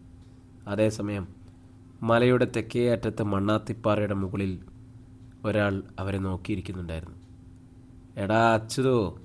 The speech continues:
എവിടെ അടിച്ചാൽ നിനക്ക് വേദനിക്കുമെന്ന് ഇപ്പം എനിക്ക് മനസ്സിലായി. ആ ഭൈരവിയുടെ കയ്യിൽ നിന്ന് നിനക്ക് രക്ഷയില്ല." അവരുടെ പൊട്ടിച്ചിരി പാറകളിൽ തട്ടി മാറ്റൊലി കണ്ടു. അച്ചാത്തെ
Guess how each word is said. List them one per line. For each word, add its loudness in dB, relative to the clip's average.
എവിടെ 4
അടിച്ചാൽ 6
നിനക്ക് -2
വേദനിക്കുമെന്ന് -2
ഇപ്പം -12
എനിക്ക് -10
മനസ്സിലായി. -10
ആ -2
ഭൈരവിയുടെ 0
കയ്യിൽ -2
നിന്ന് -4
നിനക്ക് -6
രക്ഷയില്ല." -8
അവരുടെ 4
പൊട്ടിച്ചിരി 0
പാറകളിൽ 2
തട്ടി -4
മാറ്റൊലി -6
കണ്ടു. -8
അച്ചാത്തെ 4